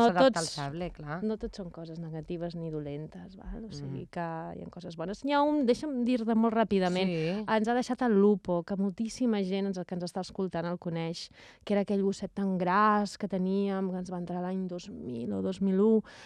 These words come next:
Speaker 2: eh, provinent d'un altre refugi, al final, doncs, pobreta, un càncer, de fet, se, se, se l'ha endut. O sigui
Speaker 1: A més a
Speaker 2: que
Speaker 1: més,
Speaker 2: vull
Speaker 1: penso,
Speaker 2: remarcar
Speaker 1: Sílvia, que en el Facebook, ja, quan ho vau anunciar aquesta setmana, la mort del Lupo, hi ha hagut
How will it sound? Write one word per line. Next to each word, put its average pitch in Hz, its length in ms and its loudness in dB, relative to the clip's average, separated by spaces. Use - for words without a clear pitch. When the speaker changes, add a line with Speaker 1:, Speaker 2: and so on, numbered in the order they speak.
Speaker 2:
eh, 196 260 0
provinent 190 460 0
d'un 190 160 0
altre 180 400 -2
refugi, 208 800 0
al 185 120 0
final, 180 560 -4
doncs, 180 240 -8
pobreta, 175 640 -2
un 180 140 -2
càncer, 170 400 -6
de 180 100 -8
fet, 175 280 -8
se, 185 100 -10
se, - 220 -14
se - 160 -12
l'ha 170 80 -4
endut. 156 340 -8
O - 400 -20
sigui 180 320 -6
Speaker 1:
A 180 80 -4
més 175 140 4
a - 20 2
Speaker 2:
que 185 80 4
Speaker 1:
més, 196 180 2
Speaker 2:
vull 185 60 -2
Speaker 1:
penso, 190 280 2
Speaker 2:
remarcar 196 160 -4
Speaker 1:
Sílvia, 196 380 -2
que 175 1000 -4
en 180 60 0
el 180 140 0
Facebook, 180 580 -4
ja, 170 360 -2
quan 175 180 -4
ho 170 60 0
vau 170 200 0
anunciar 180 360 -2
aquesta - 220 -10
setmana, 165 420 -4
la 185 100 -2
mort 170 220 -4
del 156 160 -4
Lupo, 160 280 -6
hi 180 100 -2
ha 165 40 -2
hagut 175 300 -2